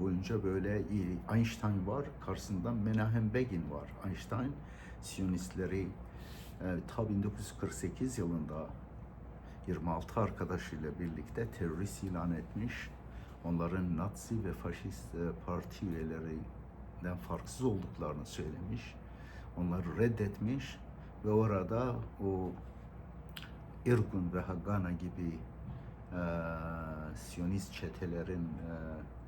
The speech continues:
başındaki Menahem Begin sonra İsrail'in başkanı oluyor. Yani bir yandan Einstein, bir yandan onun karşısında terörist, e, Menahem Begin. Böylesine bir şey. Bu konuda ayrıca bir, e,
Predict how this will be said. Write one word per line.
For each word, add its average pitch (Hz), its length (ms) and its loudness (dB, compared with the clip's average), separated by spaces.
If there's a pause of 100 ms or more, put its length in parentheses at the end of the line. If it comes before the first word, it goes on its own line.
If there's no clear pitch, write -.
(300)
başındaki 90 680 0
Menahem 92 560 4
Begin 90 280 0
sonra 95 380 -2
İsrail'in 95 640 0
başkanı 131 460 0
oluyor. - 400 -2 (1160)
Yani 73 120 -6 (180)
bir 90 180 0
yandan 76 420 -2
Einstein, 147 460 0 (160)
bir 90 160 -2
yandan 101 500 -2 (120)
onun 101 100 2 (100)
karşısında 87 400 -2 (120)
terörist, 82 520 -4 (800)
e, 101 40 2 (340)
Menahem 98 420 6
Begin. 139 260 6 (640)
Böylesine 127 580 4
bir 123 180 2 (260)
şey. 95 200 4 (120)
Bu 147 140 2
konuda 143 440 6
ayrıca 117 520 6
bir, 104 300 0 (720)
e, 101 80 2